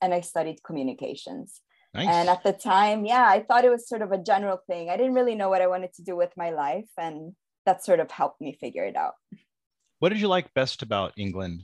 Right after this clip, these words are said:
Speaker 2: while you lived there?
Speaker 1: I guess the fact, first of all, that I had never lived outside of Italy, so it was exciting to see a new culture, a new city. And, um,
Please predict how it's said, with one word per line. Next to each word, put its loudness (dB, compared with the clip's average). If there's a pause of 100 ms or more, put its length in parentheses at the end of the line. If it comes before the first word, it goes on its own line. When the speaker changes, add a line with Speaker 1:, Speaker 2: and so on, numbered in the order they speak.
(100)
Speaker 2:
while -4
you -4
lived -8
there? -6 (960)
Speaker 1:
I 6
guess 0
the 4
fact, 0 (240)
first 4
of 4
all, 6
that 4
I 6
had 0
never 2
lived -4 (200)
outside 0
of -6
Italy, -2
so -8
it -2
was -6
exciting -2
to -16
see -10 (400)
a -4
new -4
culture, -4
a -12
new -6
city. -6 (680)
And, 4
um, 6